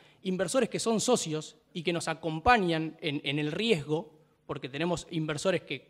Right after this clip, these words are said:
fondean, por ejemplo, al costo, pero también tenemos consumidores finales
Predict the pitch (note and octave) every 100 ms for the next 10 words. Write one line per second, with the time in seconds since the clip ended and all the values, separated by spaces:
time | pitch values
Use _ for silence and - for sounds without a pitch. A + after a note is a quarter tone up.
0 | E3 D#3 E3 E3+ D#3 C#3+ E3+ D3+ D3+ G#3
1 | F#3 - F3 - - - F#3 F#3 A3 A3+
2 | G#3+ G#3+ - E3+ F3 F3+ G3+ F#3+ G3+ G#3+
3 | G#3+